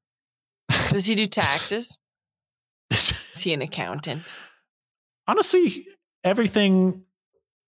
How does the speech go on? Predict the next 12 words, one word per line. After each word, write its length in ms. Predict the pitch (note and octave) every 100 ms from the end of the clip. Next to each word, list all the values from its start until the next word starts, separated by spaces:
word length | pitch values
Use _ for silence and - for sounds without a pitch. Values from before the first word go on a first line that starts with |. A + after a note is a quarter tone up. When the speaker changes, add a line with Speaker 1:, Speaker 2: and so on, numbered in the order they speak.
| _ _ -
Speaker 2:
he 120 | C#3
probably 360 | B2+ A3+ A#3+ G3+
above 340 | C3+ C3+ A#2+
board 280 | G#2+ A2+ A2+
on 140 | G#2 G2
most 260 | G2 -
things 220 | G#2+ F#2+
except 360 | F2+ - G2+ F2+
for 120 | G2
his 220 | F#2+ E2+
crime. 640 | - - G#2+ F2 D#2+ D2+ D#2 _ _ _ _ -
Speaker 1:
Right. 260 | D3 C3